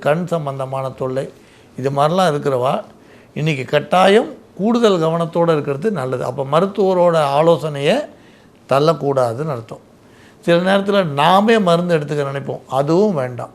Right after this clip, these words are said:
இப்ப தலைவலி வந்துடுச்சுன்னா உடனே பார்மசிக்கு போய் எனக்கு தலைவலிக்கிறது ஒரு மாத்திரை கொடுன்னு வாங்கி போட்டுக்கிறது. இன்னைக்கு அந்த மாதிரி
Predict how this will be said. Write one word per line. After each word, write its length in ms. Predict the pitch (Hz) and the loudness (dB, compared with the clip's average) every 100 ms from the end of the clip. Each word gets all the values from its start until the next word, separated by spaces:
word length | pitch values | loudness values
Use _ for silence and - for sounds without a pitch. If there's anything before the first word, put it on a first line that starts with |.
| - _ - - | -20 _ -20 -20
இப்ப 240 | - 143 156 151 | -2 4 4 4
தலைவலி 340 | 147 175 170 | 2 4 2
வந்துடுச்சுன்னா 460 | 151 147 143 - 185 | 0 -2 -4 -2 0
உடனே 200 | 160 156 156 | 0 0 0
பார்மசிக்கு 480 | 147 151 156 127 131 | 0 0 -2 -6 -6
போய் 120 | 147 151 | -4 -4
எனக்கு 180 | 135 139 | -2 0
தலைவலிக்கிறது 520 | 151 147 135 139 147 | 2 2 0 -4 -6
ஒரு 80 | 131 131 | -6 -6
மாத்திரை 260 | 135 139 127 | -6 -6 -6
கொடுன்னு 260 | 139 139 | -6 -6
வாங்கி 180 | 131 131 127 | -8 -8 -6
போட்டுக்கிறது. 440 | 127 123 117 127 - - _ _ - - - 131 | -8 -6 -10 -12 -18 -20 _ _ -20 -20 -8 -4
இன்னைக்கு 300 | 170 185 190 | -2 0 0
அந்த 180 | 165 139 139 | -2 -2 -2
மாதிரி 160 | 139 | -2